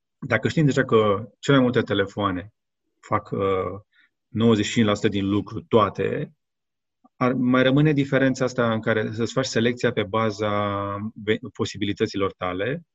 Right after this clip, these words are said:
și cât de important e pentru tine ca telefonul ăla să spună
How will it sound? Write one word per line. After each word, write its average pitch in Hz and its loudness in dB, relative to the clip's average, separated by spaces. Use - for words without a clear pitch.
și - -4
cât 151 2
de 143 4
important 123 2
e 110 -2
pentru 113 0
tine 110 -2
ca 113 -2
telefonul 117 0
ăla 117 2
să 117 -6
spună 110 0